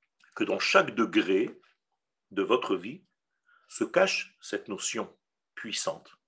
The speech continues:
qui s'appelle, c'est un nom de code, Israël.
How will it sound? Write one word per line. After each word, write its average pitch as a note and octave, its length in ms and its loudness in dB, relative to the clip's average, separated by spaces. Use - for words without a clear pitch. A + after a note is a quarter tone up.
qui - 120 -10
s'appelle, - 520 -2
c'est - 200 -6
un A2 60 0
nom A2 140 0
de G#2 100 4
code, E2 380 -6
Israël. E2+ 580 -4